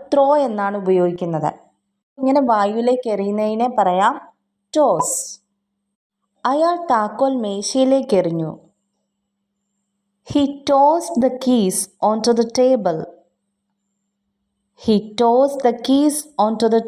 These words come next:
table. യോൺ. കോട്ടുവായിടുക. ബോറടിക്കുമ്പോഴോ അല്ലെങ്കിൽ ഉറക്കം വരുമ്പോഴൊക്കെ നമ്മളിങ്ങനെ കോട്ടുവായിടാറുണ്ട്. അതിന് ഇംഗ്ലീഷിൽ പറയുന്നതാണ് യോൺ.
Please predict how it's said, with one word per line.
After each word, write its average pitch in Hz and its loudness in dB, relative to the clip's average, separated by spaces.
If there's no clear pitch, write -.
table. 185 0
യോൺ. 214 0
കോട്ടുവായിടുക. 285 0
ബോറടിക്കുമ്പോഴോ 285 2
അല്ലെങ്കിൽ 269 0
ഉറക്കം 226 2
വരുമ്പോഴൊക്കെ 233 0
നമ്മളിങ്ങനെ 226 0
കോട്ടുവായിടാറുണ്ട്. 190 0
അതിന് 277 -2
ഇംഗ്ലീഷിൽ 240 -4
പറയുന്നതാണ് 214 0
യോൺ. 196 0